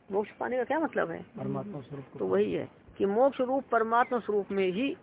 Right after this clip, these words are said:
Speaker 1: अब, अब इसके साथ जोड़ो फिर, ए, मोक्ष रूप परमात्मा स्वरूप में ही क्रतोह प्रतिष्ठाम करता है यज्ञ आदि शुभ कर्मों के फल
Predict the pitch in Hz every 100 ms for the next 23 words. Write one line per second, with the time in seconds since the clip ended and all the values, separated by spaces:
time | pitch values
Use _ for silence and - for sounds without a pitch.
0 | - _ _ - - _ - - 233 233
1 | 262 269 - - - - 220 233 - 285
2 | 254 240 220 233 247 214 202 220 - -
3 | - - - - - - - 208 185 175
4 | 180 190 240 254 - 233 233 254 226 320
5 | 381 - 214 214 233 247 240 196 226 208
6 | 214 220 196 285 226 - - _ - -
7 | - - _ - 226 220 277 277 294 262
8 | 269 233 - 269 277 226 214 214 247 240
9 | 226 220 220 220 254 - 220 233 226 233
10 | 220 220 190 247 269